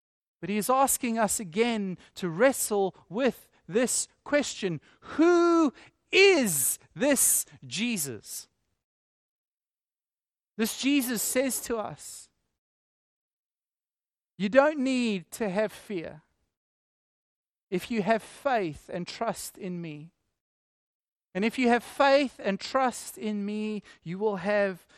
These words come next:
a peace that surpasses all understanding,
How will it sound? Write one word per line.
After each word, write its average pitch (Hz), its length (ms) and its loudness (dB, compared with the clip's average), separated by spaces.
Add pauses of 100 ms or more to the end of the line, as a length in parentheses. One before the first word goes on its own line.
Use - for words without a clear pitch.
(120)
a 160 140 -6
peace - 840 -6 (280)
that 190 180 0
surpasses 226 840 -2
all 196 220 0
understanding, 170 840 -8